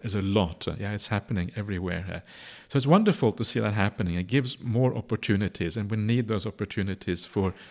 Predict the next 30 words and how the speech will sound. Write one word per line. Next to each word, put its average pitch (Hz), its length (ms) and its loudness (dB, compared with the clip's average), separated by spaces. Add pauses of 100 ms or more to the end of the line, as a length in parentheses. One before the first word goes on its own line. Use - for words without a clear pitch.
(120)
women. 90 340 0
Uh, 87 160 -4 (840)
so, 123 360 6
um, 117 340 6 (1120)
uh, 101 320 4 (240)
try 147 480 6
out 139 500 2
a 120 60 2
few 135 360 0
different 123 480 -2
places. 156 520 0
This 117 100 0
is 113 140 -8
what 120 100 -2
I 113 80 0
recommend. 113 640 0
Don't 131 260 0
make 120 200 0
a 113 60 0
decision 117 600 -2
based 110 320 -4
on 90 140 -4
one 113 200 0
place 113 640 -4
alone, 123 480 0
uh, 95 120 0 (420)
and 104 120 -2
see - 400 2 (280)
what 120 160 2
it - 220 0